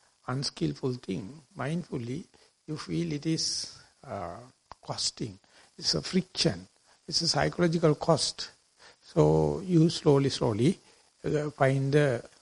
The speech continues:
least frictional path. And that is happening in the next event, not here. So likewise, mind is learning by outside mishaps or inside mishaps.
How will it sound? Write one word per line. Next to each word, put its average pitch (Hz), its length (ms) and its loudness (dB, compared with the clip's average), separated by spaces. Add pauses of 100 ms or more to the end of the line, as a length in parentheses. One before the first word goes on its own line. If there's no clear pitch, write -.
(340)
least 147 300 4
frictional 117 440 -2
path. - 340 -4 (500)
And 143 160 4
that 131 160 6
is 170 140 6
happening 151 380 2
in 156 120 4
the 151 80 4
next 131 460 4
event, 113 260 2
not 147 240 -4
here. 117 260 0 (460)
So 156 140 2
likewise, 143 800 2
mind 147 320 0
is 147 200 0
learning 143 540 6 (560)
by 123 240 2
outside 135 560 0 (420)
mishaps - 520 -2
or 135 160 0
inside 127 420 -2
mishaps. - 580 -2